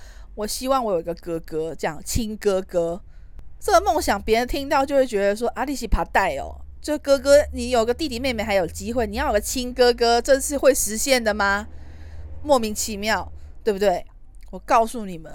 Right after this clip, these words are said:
我成真了，梦想成真，厉害吧？我是真的在状况外的时候许了这个梦想，结果我爸有一天就把我拉到旁边去，跟我讲说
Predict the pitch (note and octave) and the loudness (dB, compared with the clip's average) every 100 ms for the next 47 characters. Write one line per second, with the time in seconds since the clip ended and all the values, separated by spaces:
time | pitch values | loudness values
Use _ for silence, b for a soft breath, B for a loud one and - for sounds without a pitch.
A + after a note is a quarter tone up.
0 | D3+ E3+ - G3 G3+ G#3 G3 F#3 D#3 G#3 | -8 2 2 2 2 2 2 -4 -6 -12
1 | - C4+ A3 G#3 D3 D3 E3+ D3 D#3+ D#3 | -12 -8 -6 -6 -8 -6 -8 -6 -4 -4
2 | F#3 F#3+ G3+ E3+ - - G#3 D#4 - D#4 | -4 -2 -2 -4 -8 -6 -6 -6 0 2
3 | E4 B3 C4+ C4 B3+ B3+ A#3 A3 G#3 F3+ | 2 2 0 4 2 2 0 4 4 4
4 | F3 F#3 F#3+ - D#3+ D#3 F3+ E3+ E3 C#3+ | 0 -2 -2 -4 -10 -8 -6 -6 -8 -8
5 | - - b b b b b - A3 A3+ | -10 -10 b b b b b 0 4 6
6 | F#3+ D#3+ - G3+ E3+ F#3 F#3+ F#3+ F3 D3+ | 4 2 4 4 2 -2 -4 -4 -4 -2
7 | D#3 D#3 D3+ D#3 D3+ - D#3+ F3 D3+ D3 | -4 -4 -6 -8 -10 -10 -10 -10 -10 -10
8 | B2+ - D#3+ D3+ | -10 -8 -8 -8